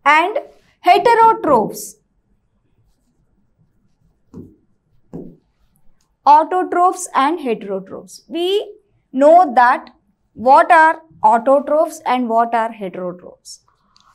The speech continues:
Autotrophs, auto means self, troph, nutrition. Self-nourishing system is there in this type of organisms. Example, plants.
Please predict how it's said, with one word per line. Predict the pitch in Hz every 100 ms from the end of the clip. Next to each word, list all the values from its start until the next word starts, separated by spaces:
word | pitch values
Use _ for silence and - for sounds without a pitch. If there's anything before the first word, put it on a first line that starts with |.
| _
Autotrophs, | 262 294 339 370 370 294 254 202 202
auto | 240 269 269 311
means | 302 330 - 247
self, | 262 208 202 - _ -
troph, | 311 320 262 - -
nutrition. | 262 247 220 190 - 190 -
Self-nourishing | - - 339 370 392 - _ _ _ _ - 254 254 277 302 330 320
system | 320 254 - 254 240
is | 214 226
there | 214 202 202 -
in | 226 202
this | 214 214
type | - 202 185 190
of | 233 - _ _ _
organisms. | 202 196 196 185 190 185 151 180 - _ _ _ _ _ _ -
Example, | 233 196 247 254 262 320 370 -
plants. | 262 220 170 - - -